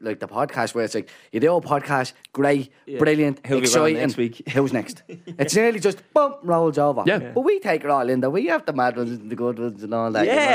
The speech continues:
Speaker 1: I mean?
Speaker 2: ah, like, we have serious stories that, like, we only discuss ourselves, and then, like, the odd time we'd be sitting down, like, "Remember that happened?" And
Speaker 1: Mm.
Speaker 2: we'd have a laugh and a joke about it, but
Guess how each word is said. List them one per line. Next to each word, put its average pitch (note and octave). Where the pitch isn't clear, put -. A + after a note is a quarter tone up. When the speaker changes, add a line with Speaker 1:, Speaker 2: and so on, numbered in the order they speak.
Speaker 1:
I D#3+
mean? -
Speaker 2:
ah, -
like, C#3
we D#3+
have D#3
serious D3
stories B2
that, A2+
like, A2+
we B2
only C3
discuss A#2+
ourselves, A#2+
and A2
then, A#2
like, A2+
the B2+
odd D3+
time C#3+
we'd C3+
be A#2+
sitting B2+
down, A#2+
like, G#2+
"Remember D4+
that D#4+
happened?" B2+
And A2+
Speaker 1:
Mm. -
Speaker 2:
we'd A2
have C3+
a B2+
laugh C3
and E2
a G#2
joke G#2
about A2
it, F#2
but G#2